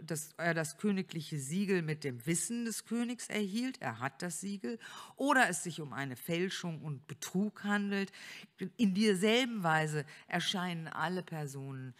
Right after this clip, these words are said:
in dubiosem Zwielicht. Sie alle sind sich Verstellende, die allerdings weder sich selbst noch die anderen vollends durchschauen. Die vielfach abgewandelte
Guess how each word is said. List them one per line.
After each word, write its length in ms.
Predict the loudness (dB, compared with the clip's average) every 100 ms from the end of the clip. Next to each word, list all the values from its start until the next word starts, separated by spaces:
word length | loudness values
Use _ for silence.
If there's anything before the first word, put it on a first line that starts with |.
| -18 -6
in 160 | -4
dubiosem 840 | -4 -6 -4 -2 -2 -2 -2 -6 -6 _ -4
Zwielicht. 840 | -2 -2 -6 -10 -16 -18 -20 -20 _ _ -20 -10
Sie 220 | -6 2
alle 400 | 6 6 6 2 0 -12
sind 200 | -4 -2
sich 220 | -2 -4 -6
Verstellende, 960 | -6 -8 -2 0 0 0 -2 -2 -2 -6 -18 _
die 100 | 4
allerdings 560 | 6 6 4 0 -2 0
weder 300 | 2 4 2
sich 240 | -2 -6
selbst 500 | -6 -4 -6 -8 -16 _ _
noch 120 | -2 0
die 200 | 0 2
anderen 440 | 2 2 -2 -6 _ _ _ _
vollends 640 | 0 2 2 -4 -8 -8
durchschauen. 580 | -8 -4 -4 -6 -12 -20 _ _ -20 -20 -10
Die 80 | -4
vielfach 500 | 2 2 2 -4 -4 0
abgewandelte 1080 | 2 0 -4 -2 0 0 -4 -4 -4 -4